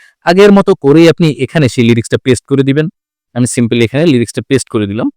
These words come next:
এই যে দেখতে পাচ্ছেন। And এরপরে এখানে কিন্তু আমাদের বলা হয়েছে একটা, আহ, আহ, ভয়েস, কারা আসলে ভয়েস দিবে এরকম লিখতে। আপনি just এখানে লিখুন ফাইভ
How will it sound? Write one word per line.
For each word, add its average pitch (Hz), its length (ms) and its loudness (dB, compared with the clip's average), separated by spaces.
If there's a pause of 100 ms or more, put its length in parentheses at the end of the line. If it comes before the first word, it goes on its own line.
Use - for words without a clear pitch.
এই 110 100 -8
যে 107 60 -2
দেখতে 107 220 -8
পাচ্ছেন। - 280 -4 (480)
And 135 380 2
এরপরে 180 520 4
এখানে 160 280 0
কিন্তু 165 240 2
আমাদের 120 400 0
বলা 120 180 2
হয়েছে 127 360 -4 (340)
একটা, 120 600 2 (100)
আহ, 107 540 -2
আহ, 104 200 -4
ভয়েস, 127 380 2
কারা 131 280 2
আসলে 123 240 0
ভয়েস 120 260 2
দিবে 160 160 2
এরকম 120 300 2
লিখতে। 113 300 -2
আপনি 147 240 -4
just 117 240 -4
এখানে 120 160 -2
লিখুন 147 180 -2
ফাইভ 110 520 -2